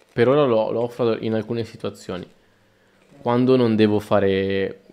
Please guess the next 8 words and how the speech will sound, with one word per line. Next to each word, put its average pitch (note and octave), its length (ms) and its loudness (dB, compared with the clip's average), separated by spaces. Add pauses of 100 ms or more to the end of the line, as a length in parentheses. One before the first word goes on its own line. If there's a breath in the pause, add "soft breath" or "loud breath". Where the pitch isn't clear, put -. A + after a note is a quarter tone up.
(140)
in - 100 -18
questo G2 260 -16
caso, C#3+ 420 -2
soltanto G2+ 360 -12
il G2 60 -8
pilota G2 280 -6
che G2+ 100 -10
seguo, G2 400 -6